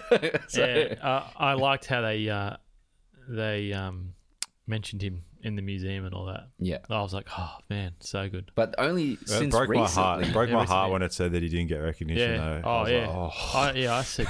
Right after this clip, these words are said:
Speaker 2: "You pricks."
Speaker 1: <laughs> Yeah.
Speaker 2: Yeah.
Speaker 1: No, only till
Speaker 2: Poor
Speaker 1: recently.
Speaker 2: bastard, yeah.
Speaker 1: But supposedly he did, as I know of, he did actually,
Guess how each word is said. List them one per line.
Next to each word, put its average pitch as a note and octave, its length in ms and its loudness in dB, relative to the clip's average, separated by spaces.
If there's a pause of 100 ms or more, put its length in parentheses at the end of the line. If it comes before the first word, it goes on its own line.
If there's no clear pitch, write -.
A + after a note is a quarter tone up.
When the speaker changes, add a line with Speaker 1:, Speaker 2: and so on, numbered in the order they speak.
Speaker 2:
"You C3+ 60 0
pricks." - 680 -6
Speaker 1:
<laughs> - 60 -12
Yeah. A2+ 280 2
Speaker 2:
Yeah. C#3+ 60 -2
Speaker 1:
No, A#2 200 0
only C#3+ 240 -2
till B2 160 -2
Speaker 2:
Poor G#2 100 0
Speaker 1:
recently. G#2+ 460 0
Speaker 2:
bastard, G#2+ 260 -4
yeah. G#2 140 -2
Speaker 1:
But A2+ 140 2
supposedly F3 540 0
he C3 160 -2
did, B2 380 -2 (500)
as A2 200 0
I F#2+ 100 2
know G#2 340 0
of, F2 120 -4
he G#2 100 -2
did G#2+ 220 0
actually, G2+ 580 -4